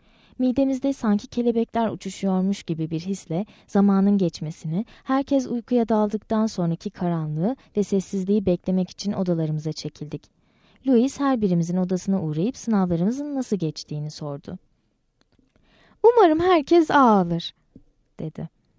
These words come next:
"Derslere gelince her zaman çocuklarımla gurur duymuşumdur. Önümüzdeki yıl Crystal son sınıf birincisi olacak. Düşünsenize, Louis Tui'nin çocuklarından biri son sınıf birincisi." Karşılık verip de onu orada tutmak istemediğimizden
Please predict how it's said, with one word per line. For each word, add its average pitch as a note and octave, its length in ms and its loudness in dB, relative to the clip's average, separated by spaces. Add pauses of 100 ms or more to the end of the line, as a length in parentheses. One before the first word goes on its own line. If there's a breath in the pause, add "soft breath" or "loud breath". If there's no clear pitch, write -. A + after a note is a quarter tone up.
(500 soft breath)
"Derslere D#4+ 440 4
gelince C4+ 440 2
her G4 200 6
zaman D4+ 320 2
çocuklarımla A#3 680 2
gurur F#3+ 340 2
duymuşumdur. E3+ 720 -2 (380 loud breath)
Önümüzdeki C#4 600 4
yıl C#4 200 4
Crystal C#4 360 2
son G4+ 240 2
sınıf E4+ 360 -4
birincisi G3+ 420 2
olacak. F#3+ 460 -2 (360 loud breath)
Düşünsenize, F4 720 2 (220 soft breath)
Louis E4 280 6
Tui'nin D#4 360 6
çocuklarından C4+ 840 2
biri B3 140 4
son G4+ 240 2
sınıf E4 380 -2
birincisi." E3 600 0 (1800 soft breath)
Karşılık E4 580 -2
verip A#3+ 320 0
de F#3 40 2
onu G#3 280 0
orada A#3+ 240 0
tutmak F#3 380 -6
istemediğimizden D#3+ 880 -2